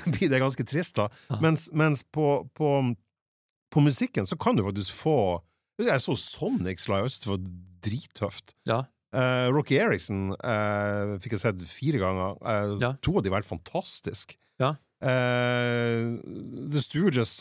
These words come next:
Speaker 1: hadde noen fantastiske opplevelser med også. Iggy solo, ikke minst. <clears throat> Neil Young er jo fortsatt bra live.
Speaker 2: Ja,
Speaker 1: Altså,
Speaker 2: dødsbra.
Speaker 1: dritbra. Sånn at det er jo de som er født på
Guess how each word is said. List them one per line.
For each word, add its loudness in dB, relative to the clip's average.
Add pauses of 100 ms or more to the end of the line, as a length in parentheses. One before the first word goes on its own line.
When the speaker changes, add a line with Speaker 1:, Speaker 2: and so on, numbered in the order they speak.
Speaker 1:
hadde 4
noen 2
fantastiske -4
opplevelser 0
med 2
også. -2
Iggy 2
solo, 0
ikke -4
minst. -2 (500)
<clears throat> 6
Neil 4
Young 2 (960)
er 4
jo -2
fortsatt -2
bra 0
live. 2
Speaker 2:
Ja, -2
Speaker 1:
Altså, -4
Speaker 2:
dødsbra. -10 (300)
Speaker 1:
dritbra. 0 (460)
Sånn 4
at -20 (280)
det 0
er 4
jo 2 (880)
de 2
som 0
er 2
født -2 (120)
på 4